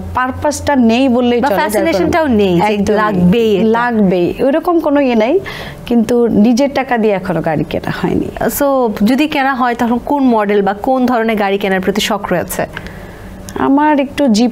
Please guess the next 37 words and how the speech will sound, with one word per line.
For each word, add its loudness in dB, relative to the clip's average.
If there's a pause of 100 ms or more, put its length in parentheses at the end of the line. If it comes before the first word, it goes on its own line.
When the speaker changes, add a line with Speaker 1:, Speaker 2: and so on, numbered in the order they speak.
(100)
Speaker 1:
টাইপের 0
যে 0
গাড়িগুলো, 0
Speaker 2:
আচ্ছা। -2
Speaker 1:
একটু -2
এইগুলো 2
ভালো 0
লাগে। 0
Speaker 2:
এটা, 0
একটা 0
ব্যাপার -2
থাকে 0
জিপে, 2
মানে 2
Jeep 2
টাইপের 0
গাড়িতে 0
Speaker 1:
এই 2
Speaker 2:
চড়ে 0
Speaker 1:
টাইপের 0
Speaker 2:
ঘুরছি। 0
Speaker 1:
গাড়িগুলো 2
দেখতেও 0
যেমন 2
ভালো 2
লাগে 2
এবং 2
comfortable 0
আমার 0
মনে 2
হয়। 0
Speaker 2:
হ্যাঁ। 0 (240)
Speaker 1:
জার্নিতে 0
অনেক 0
comfortable। -2
তো 0
সেই, 2